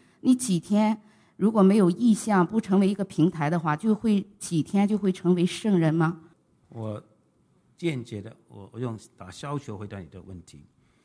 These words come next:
Speaker 2: 几年前，当洛桑会议在南非洲举行的时候，我很感谢主，国内的传道人大部分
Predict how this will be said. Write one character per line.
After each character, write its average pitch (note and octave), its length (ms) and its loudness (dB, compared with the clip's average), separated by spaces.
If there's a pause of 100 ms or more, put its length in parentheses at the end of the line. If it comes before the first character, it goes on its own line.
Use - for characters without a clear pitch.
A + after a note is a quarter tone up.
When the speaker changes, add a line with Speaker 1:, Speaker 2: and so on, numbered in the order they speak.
(220)
Speaker 2:
几 C#3+ 120 -8
年 F3 220 0
前， B2 380 -4
当 D#3 280 -8
洛 F3 120 -2
桑 D3 220 -6
会 C3 180 -6
议 B2+ 160 -6
在 A#2+ 240 -12
南 A2 260 -10
非 C#3+ 240 -12
洲 C#3 220 -10
举 E2+ 180 -20
行 F2 220 -20
的 F#2+ 100 -18
时 - 140 -20
候， F2+ 260 -20 (460)
我 G2+ 340 -12
很 D#3 400 -4 (100)
感 F#2 320 -12
谢 C#3 320 -6 (200)
主， F2 180 -12 (1300)
国 C3 220 -2
内 E3 160 -2
的 B2+ 260 -8
传 G#2+ 220 -12
道 B2 80 -8
人 A2 160 -8
大 A#2 220 -8
部 A2 100 -12
分 G#2 240 -14